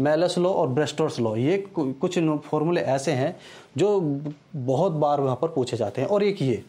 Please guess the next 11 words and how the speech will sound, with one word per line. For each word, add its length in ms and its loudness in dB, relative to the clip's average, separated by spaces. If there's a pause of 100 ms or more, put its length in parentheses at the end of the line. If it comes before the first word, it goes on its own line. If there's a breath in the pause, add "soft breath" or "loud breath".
(420 loud breath)
जो 100 0
इंटेंसिटी 640 0
वाला 220 0
है, 140 -2
यहाँ 420 0
पर 120 0
क्वेश्चन 500 -2
ज़्यादा 300 2
पूछा 360 -2
जाता 300 -2
है, 280 -2